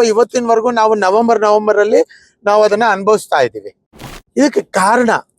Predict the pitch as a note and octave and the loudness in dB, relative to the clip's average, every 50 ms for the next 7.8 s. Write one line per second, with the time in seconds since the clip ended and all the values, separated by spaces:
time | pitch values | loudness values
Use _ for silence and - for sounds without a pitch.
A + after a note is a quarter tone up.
0 | _ _ - E3+ F3+ D#3 G#3 G#3 A3 A3+ A#3 B3 B3+ G#3 G#3+ - - E3+ D#3+ E3+ | _ _ -8 -8 -2 0 2 2 2 2 2 0 0 -2 -2 -2 -2 -2 0 0
1 | F3+ F#3 F#3 F3 E3 D3+ D3+ D#3 C#3+ C#3 C#3+ C#3+ C3+ A#2 C3 C#3 C#3 C3+ C3 C3 | 0 0 0 -2 -2 0 0 0 -2 -2 -6 -6 -6 -6 -8 -8 -8 -8 -10 -8
2 | E3 F#3+ B3 C#4+ - - _ _ _ _ _ _ D#3 D#3+ F3 F3+ E3+ D#3 D#3 D3+ | -4 -2 -2 -2 -4 -6 _ _ _ _ _ _ -2 -2 0 0 2 2 0 0
3 | - G3+ F#3+ D#3+ D3 C#3+ F3 F3 C#3+ B2+ C3 B2+ A#2 A#2 A#2+ A2 G#2 A2 G#2 G#2 | 0 -2 -4 -2 0 0 0 2 2 2 0 0 -2 -4 -6 -8 -6 -6 -8 -6
4 | - - C#3 F3 G#3+ A#3 - _ _ _ _ _ _ - E3 E3+ F#3 F#3 E3 - | -2 0 2 2 2 0 -2 _ _ _ _ _ _ -4 0 2 2 2 0 0
5 | D3+ C#3 D3+ F#3 A3 A#3 A3 G3 D#3+ C#3+ B2 - B2+ A2+ G#2+ A2 A2+ B2 F#3 F#3+ | 0 0 0 0 0 0 0 0 0 -2 -2 -2 -4 -4 -4 -6 -6 -4 -2 -2
6 | C#3+ G#2 G2+ B2+ D#3+ - _ _ _ _ _ _ - D3 D#3 F#3 G3 G3 F3 C3 | -2 -2 -4 -8 -14 -18 _ _ _ _ _ _ -4 -4 -2 0 -2 -2 -2 -2
7 | - C3 C#3+ E3 F#3+ F#3+ G3 F#3+ E3+ D3+ B2+ C3+ C3+ C3 D3 | -2 -2 -2 0 0 0 0 2 0 0 0 0 0 0 2